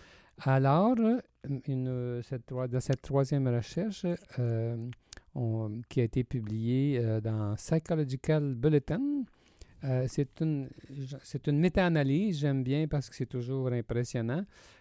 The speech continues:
Euh, une méta-analyse, euh, c'est une recherche qu'on fait à partir de, d'études déjà faites et on va chercher les données qui nous intéressent. Alors, dans le cas, euh, on, on a puisé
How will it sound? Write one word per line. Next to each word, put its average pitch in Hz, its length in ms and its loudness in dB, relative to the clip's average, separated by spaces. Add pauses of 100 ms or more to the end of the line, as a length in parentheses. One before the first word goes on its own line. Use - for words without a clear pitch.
(100)
Euh, 113 340 -2
une 120 80 -2
méta-analyse, 127 840 0
euh, 117 180 0 (840)
c'est 117 300 -6
une 123 180 0
recherche 151 380 -2
qu'on 120 200 -2
fait 156 180 -2
à 147 60 0
partir 143 440 -2
de, 113 560 -2 (200)
d'études 123 520 -2
déjà 127 460 0 (580)
faites - 560 -2 (480)
et 117 120 -4
on 113 100 -2
va 113 120 -2
chercher 151 540 -6
les 127 200 -4
données 123 360 0
qui 135 120 -4
nous 117 240 -2
intéressent. 113 520 -2
Alors, 107 180 -4
dans 120 140 -2
le 120 80 -2
cas, 156 240 -2 (580)
euh, 110 200 -2 (100)
on, 113 240 -6
on 117 160 -2
a 120 80 0
puisé 135 680 -4